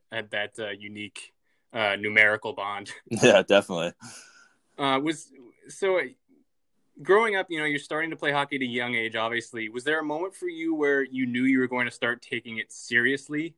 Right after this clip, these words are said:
Speaker 1: I mean, I know for me, and I mentioned it in the very first episode of this podcast, I decided to focus on soccer when I finally realized that I, I just wasn't gonna make it any further in baseball, and I still had room to grow in soccer.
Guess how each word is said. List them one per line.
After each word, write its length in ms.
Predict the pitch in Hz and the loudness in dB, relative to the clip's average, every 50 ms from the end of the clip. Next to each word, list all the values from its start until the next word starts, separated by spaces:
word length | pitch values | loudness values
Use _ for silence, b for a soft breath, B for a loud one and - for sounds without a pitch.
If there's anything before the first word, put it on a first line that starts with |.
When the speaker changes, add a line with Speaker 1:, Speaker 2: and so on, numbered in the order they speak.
| _ - | _ -6
Speaker 1:
I 80 | 135 139 | -4 -2
mean, 200 | 143 143 139 139 | -2 -2 0 0
I 80 | 143 | 0
know 140 | 156 180 196 | 2 2 0
for 140 | 190 - 170 | 0 0 -2
me, 340 | 165 165 170 170 165 165 _ _ _ _ _ _ - | -2 0 0 -2 -2 -4 _ _ _ _ _ _ -4
and 120 | 143 143 | -2 0
I 40 | 143 | 0
mentioned 320 | 147 151 151 - 170 170 | 0 -2 -4 -4 -2 -2
it 140 | 160 156 - _ - | -2 -2 -2 _ -4
in 140 | 143 139 139 | -2 0 0
the 80 | 131 | 0
very 220 | 120 131 135 139 139 | 2 2 4 4 2
first 300 | - - 143 131 - 139 | 2 0 -2 -2 0 -2
episode 280 | 131 123 123 131 135 | -4 -4 -2 -6 -6
of 60 | 127 123 | -6 -6
this 120 | 120 - | -8 -8
podcast, 640 | - - 120 120 123 120 - 127 113 113 113 - 131 | 0 4 4 4 4 2 2 2 2 2 0 -2 -4
I 60 | 135 | -2
decided 400 | 139 143 143 - 131 135 139 143 143 | -2 -4 -4 -2 -4 -2 -2 -4 -8
to 60 | 139 | -8
focus 380 | - 135 131 127 127 131 - - | -6 -6 -6 -6 -6 -8 -8 -6
on 180 | 123 120 113 | -8 -8 -8
soccer 440 | - - 120 110 113 - - 120 117 | -8 -6 -6 -6 -6 -6 -10 -12 -8
when 140 | 117 117 113 | -6 -4 -2
I 80 | 110 110 | -2 -2
finally 360 | - 127 123 127 127 123 117 | 0 0 0 0 0 0 0
realized 460 | 117 120 120 117 113 113 110 107 - | 0 0 0 0 -2 -4 -6 -8 -8
that 100 | 117 107 | -8 -6
I, 120 | 107 107 107 _ _ _ _ _ _ _ - | -6 -6 -8 _ _ _ _ _ _ _ -4
I 60 | 139 | 0
just 160 | 156 180 165 | 0 0 0
wasn't 200 | 165 165 151 143 | 0 0 0 0
gonna 120 | 139 139 127 | 0 0 0
make 200 | 127 123 123 - | 0 0 2 2
it 80 | 123 | 0
any 160 | 123 120 113 107 | 0 0 -2 -4
further 360 | - - 117 117 113 113 107 | -2 -2 -2 -2 -2 -2 -4
in 80 | 101 | -4
baseball, 560 | 90 104 101 107 - - - 98 95 95 98 104 | -2 -2 -4 -4 -4 -6 -8 -6 -6 -6 -6 -6
and 100 | 110 110 | -4 -4
I 60 | 107 | -4
still 240 | - - - 123 113 | -4 -4 -6 -4 -4
had 140 | 110 104 110 | -4 -4 -6
room 140 | 110 107 104 | -10 -8 -8
to 60 | 98 | -10
grow 320 | - 110 113 113 110 101 | -6 0 2 2 2 2
in 80 | 95 95 | -2 -8
soccer. 420 | - - - - - - - _ | -12 -12 -12 -12 -14 -18 -20 _